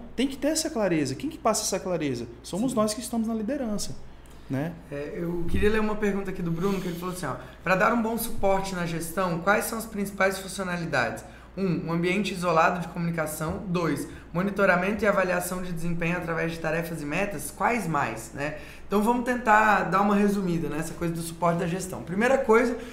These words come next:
Speaker 2: você precisa ter uma equipe. Isso é um fato, né? Primeiro você vai precisar ter um time, e aí eu entro na questão de um bom time, né? Você precisa de um bom processo seletivo.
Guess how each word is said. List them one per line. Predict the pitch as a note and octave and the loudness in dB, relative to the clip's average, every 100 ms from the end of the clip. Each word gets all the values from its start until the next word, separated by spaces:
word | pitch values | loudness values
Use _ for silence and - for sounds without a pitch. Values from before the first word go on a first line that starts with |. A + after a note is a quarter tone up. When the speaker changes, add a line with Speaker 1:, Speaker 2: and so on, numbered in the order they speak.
| - | -6
Speaker 2:
você | F3 F#3 A#3 | -2 2 4
precisa | A3 G3+ A3+ A3+ | 4 2 2 2
ter | - G#3+ G#3+ G3+ | 8 6 6 0
uma | G#3+ | 0
equipe. | A3+ - B2+ - - | 0 -4 -10 -12 -10
Isso | C3 F3+ | -4 -2
é | |
um | F3 | -2
fato, | - C#3 - - - | -2 -2 -4 -12 -12
né? | C3+ D3+ - | -8 -8 -8
Primeiro | C#3 D#3+ E3+ | -6 -4 -4
você | F3 | -4
vai | F3+ | -4
precisar | - D#3+ E3+ | -4 -2 -2
ter | F3 F#3+ | 0 -2
um | G3+ | -2
time, | G3+ - E3 E3 - - - - | -4 -2 0 0 -2 -10 -14 -2
e | F#3 | 4
aí | F#3 F3+ G#3 | 6 6 6
eu | G3+ F#3 | 4 2
entro | F#3 F#3 | 2 0
na | F#3 | -2
questão | F#3 E3 F3+ F#3 | -4 -2 -2 -2
de | F3+ | -2
um | |
bom | F3 F3 G3+ | 0 2 0
time, | G#3 - F3 D3 A#2+ - | -2 0 2 0 -2 -8
né? | - C3+ C3+ - | -6 -6 -8 -14
Você | - | -14
precisa | C3+ E3 | -6 -4
de | F3 | -2
um | F3 | -2
bom | D#3+ | -2
processo | E3 F3 E3+ E3 | 0 -2 0 -2
seletivo. | F3+ G3+ G3+ D3+ A#2+ | -2 -4 -2 -4 -4